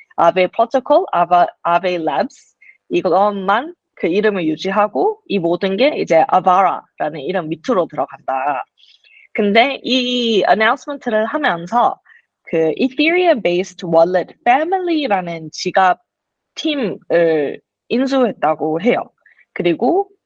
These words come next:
여기가 십이월 달, 어, 그 아베 컴퍼니즈가 십, 이천이십이 년도 십이월 달에 메타버스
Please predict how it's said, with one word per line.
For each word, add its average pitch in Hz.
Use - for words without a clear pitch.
여기가 196
십이월 220
달, 190
어, 160
그 160
아베 247
컴퍼니즈가 208
십, 247
이천이십이 175
년도 196
십이월 180
달에 147
메타버스 254